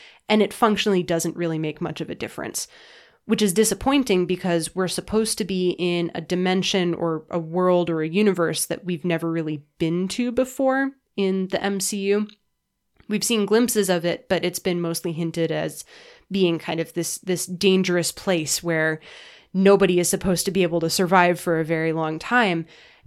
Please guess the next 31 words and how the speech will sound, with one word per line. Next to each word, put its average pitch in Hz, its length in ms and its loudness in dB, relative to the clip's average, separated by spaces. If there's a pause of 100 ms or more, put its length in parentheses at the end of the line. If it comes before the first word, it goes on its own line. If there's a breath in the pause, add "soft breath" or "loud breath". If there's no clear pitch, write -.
(120)
And 196 340 4
yet, 175 400 0 (760 loud breath)
watching 196 600 0
the 190 60 2
movie 180 360 0
and 165 140 -2
watching 160 640 -4 (180)
our 175 80 0
heroes 180 540 0
kind 165 280 -6
of 151 140 -8 (180)
go 160 240 0
through 262 440 -2
this 196 340 0
realm, 165 440 -4
I 185 100 -2
got 214 240 2
the 247 80 2
sense 190 320 0
that - 160 -4
they 190 100 0
could 190 180 -4
just 180 200 -2
very 175 320 -2
easily 165 420 -2
be 156 360 -4
on 170 140 0
a 156 60 -6
planet - 400 -8
next - 320 -8
door - 340 -6